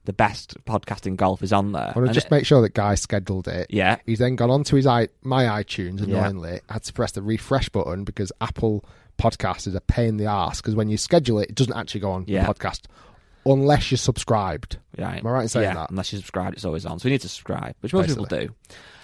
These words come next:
Speaker 1: Then you end up finding yourself listening to it for a bit. Why not? It's good content. You like, you're a man who likes good content. I, I'm,
Speaker 2: I'll,
Speaker 1: that's fair
Speaker 2: I'll
Speaker 1: to
Speaker 2: listen
Speaker 1: say.
Speaker 2: to it on one point five times.
Speaker 1: Yeah, to get through it quicker. <laughs> But the second thing you do on a Tuesday morning,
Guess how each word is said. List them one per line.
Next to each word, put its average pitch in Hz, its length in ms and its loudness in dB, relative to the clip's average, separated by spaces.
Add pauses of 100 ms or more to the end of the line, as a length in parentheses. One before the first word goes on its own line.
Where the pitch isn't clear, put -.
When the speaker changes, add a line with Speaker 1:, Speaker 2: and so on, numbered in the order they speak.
(400)
Speaker 1:
Then 185 140 6
you 190 60 8
end 175 100 6
up - 80 -2
finding 139 180 4
yourself 127 160 -4
listening 110 240 -4
to 110 120 2
it - 80 -4
for 95 80 0
a 92 40 0
bit. 104 180 2
Why 151 200 0
not? 156 160 0
It's - 100 -10
good - 140 -6
content. - 440 -2
You 151 140 0
like, 151 320 -2
you're 175 140 6
a - 20 4
man 202 160 4
who 113 80 2
likes 107 220 0
good 104 140 -8
content. 113 340 -2
I, 214 180 4
I'm, 254 240 -6
Speaker 2:
I'll, 139 80 4
Speaker 1:
that's 139 80 0
fair - 120 4
Speaker 2:
I'll 151 40 6
Speaker 1:
to 160 40 6
Speaker 2:
listen 107 260 4
Speaker 1:
say. 131 60 4
Speaker 2:
to 147 80 10
it - 20 4
on 135 120 4
one 131 200 6
point 120 260 2
five 110 320 -2
times. 90 380 -4
Speaker 1:
Yeah, 110 140 -2
to - 100 -8
get - 160 -4
through 98 120 2
it - 80 -4
quicker. - 460 -8
<laughs> - 40 -20 (480)
But 127 120 -2
the 160 80 6
second - 640 0
thing 151 100 -2
you 135 80 0
do 127 60 2
on 117 60 2
a 107 40 0
Tuesday 101 360 -4
morning, 95 280 0